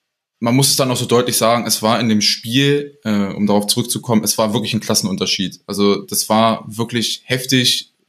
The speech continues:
Gladbach hat über, über neunzig Minuten, bis auf dieses eine, äh, Quanchkara-Ding, null Chancen gehabt. Also wo man gesagt hat, okay, jetzt wird's mal wirklich gefährlich für Leverkusen. Und das liegt dann, und das ist auch mal wichtig, das liegt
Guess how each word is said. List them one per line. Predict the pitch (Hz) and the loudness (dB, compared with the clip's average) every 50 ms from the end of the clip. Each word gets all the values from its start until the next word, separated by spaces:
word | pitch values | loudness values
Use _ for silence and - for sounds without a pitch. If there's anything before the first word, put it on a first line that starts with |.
| _ _ _ | _ _ _
Gladbach | - 107 107 110 - - 110 - - | -4 -2 -2 -2 -2 -4 -4 -2 -2
hat | 113 110 - - - _ _ _ _ _ _ _ _ _ _ _ _ _ _ _ _ _ _ _ _ _ _ _ | -2 -2 -4 -8 -16 _ _ _ _ _ _ _ _ _ _ _ _ _ _ _ _ _ _ _ _ _ _ _
über, | - 143 123 117 110 107 101 | 0 0 2 2 2 2 2
über | 107 104 110 107 | 2 2 2 4
neunzig | 107 110 123 127 - - - | 4 4 4 2 2 0 0
Minuten, | 127 113 117 131 - 117 117 113 113 110 - - - _ _ _ _ _ _ _ _ - | 0 0 0 0 0 0 0 0 0 -2 -4 -6 -12 _ _ _ _ _ _ _ _ -8
bis | 107 107 | -6 -6
auf | 117 104 | -4 -4
dieses | - 107 101 98 | -4 -4 -2 -2
eine, | - - 107 113 110 107 104 101 - | -2 0 0 2 2 2 2 2 0
äh, | 98 95 - | 0 -2 -2
Quanchkara-Ding, | - - 107 104 - - - 110 117 117 113 104 117 113 110 110 110 110 - - _ _ | -4 -4 -4 -4 -2 -2 0 0 0 0 0 0 2 2 2 2 0 -2 -6 -12 _ _
null | - 101 107 107 107 113 123 127 | -4 0 2 4 4 4 4 4
Chancen | 127 - - 117 113 131 131 - 135 127 120 | 2 2 2 2 2 2 2 0 0 0 0
gehabt. | 120 120 120 117 113 - - - - | 0 0 0 -2 -2 -6 -12 -12 -10
Also | 104 101 98 101 101 98 98 98 - - - - - - - - _ - | -6 -2 0 2 2 0 -2 -6 -12 -20 -20 -20 -20 -20 -20 -20 _ -4
wo | 98 104 | 0 2
man | 104 101 | 2 2
gesagt | - 107 101 101 | 2 0 0 0
hat, | - 98 | 0 -2
okay, | 92 104 101 - 123 | -2 -2 -2 0 0
jetzt | 113 107 - | 0 0 0
wird's | - 110 - - | -2 -2 -2 0
mal | 110 98 | -2 0
wirklich | 101 113 - 117 - - | -2 -2 -4 -4 -6 -6
gefährlich | 107 - - 110 110 113 110 - | -6 -4 -2 0 0 0 -2 -2
für | - 113 | -2 0
Leverkusen. | 104 113 104 107 104 104 - 120 110 101 110 101 | 0 2 2 0 -2 -2 -2 -2 0 0 2 2
Und | 104 101 107 | 2 2 2
das | 104 - - - - - - - - _ _ _ _ _ _ - | 2 2 0 -2 -2 -8 -20 -20 -20 _ _ _ _ _ _ -8
liegt | 104 104 113 127 135 123 - | -2 0 0 0 0 0 -2
dann, | 135 123 120 | 0 0 0
und | 110 104 | 0 -2
das | 104 - | -2 -2
ist | - - | 0 2
auch | - 127 127 | 0 0 2
mal | 143 123 113 107 | 2 0 0 0
wichtig, | 120 117 - - 120 - | -2 -2 -2 -2 -2 0
das | - 104 - - | 0 0 0 0
liegt | 117 117 113 - - | 0 -2 -4 -4 -12